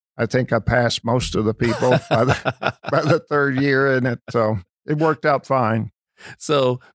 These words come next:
Speaker 2: we've had some deacons in here, and we've had, uh, Father David Michael, who's, who's a priest, of course,
Speaker 1: Mm-hmm.
Speaker 2: and they talk about what life was like in the seminary with pranks and hijinks and stuff like that. Was it the same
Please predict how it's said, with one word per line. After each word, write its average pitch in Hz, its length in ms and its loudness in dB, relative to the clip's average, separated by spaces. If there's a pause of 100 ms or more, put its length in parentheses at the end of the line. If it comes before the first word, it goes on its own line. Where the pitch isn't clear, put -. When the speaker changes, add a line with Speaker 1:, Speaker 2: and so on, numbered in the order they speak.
(100)
Speaker 2:
we've 127 160 0
had 160 420 0
some 123 680 0 (480)
deacons 110 420 0
in 98 120 2
here, 98 420 -2 (500)
and 95 460 0 (720)
we've 98 140 -2
had, 92 340 2 (160)
uh, - 160 -6
Father 98 300 0
David 95 260 0
Michael, 95 540 -2 (240)
who's, - 160 -14 (160)
who's 110 180 -2
a 165 60 -4
priest, 160 280 -4
of - 60 -10
course, 95 320 -2 (100)
Speaker 1:
Mm-hmm. 98 240 0 (320)
Speaker 2:
and 104 220 0
they 117 80 2
talk 156 260 -2
about 110 360 0 (100)
what - 260 0
life 107 220 2
was 101 160 -2
like 101 160 0
in 113 80 2
the 101 80 2
seminary 98 720 2
with 92 580 2 (340)
pranks 104 500 0
and 87 100 0
hijinks 101 840 0
and 101 220 -2
stuff 98 300 0
like 101 180 0
that. 98 340 0
Was 101 240 0
it 127 200 0
the 117 80 0
same 127 560 0